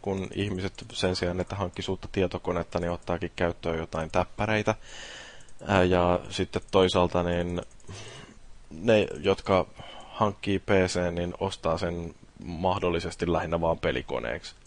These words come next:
No tietysti on sitten työkäyttö vielä erikseen. Mutta niin, niin tosiaan, että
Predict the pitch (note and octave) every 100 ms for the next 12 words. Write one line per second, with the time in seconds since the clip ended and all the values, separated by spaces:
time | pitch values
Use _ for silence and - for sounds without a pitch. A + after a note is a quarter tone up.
0 | - - F2 - E2 D#2+ E2 E2+ - -
1 | - E2 D#2+ D#2 - D#2+ D#2+ D#2 B1+ D#2+
2 | E2 - F2+ - - - - - - -
3 | - - F#2+ F#2 - F#2 F2+ F2+ F2+ F2+
4 | F2+ - - - - G#2+ G2 F#2 F#2 F#2
5 | - F#2+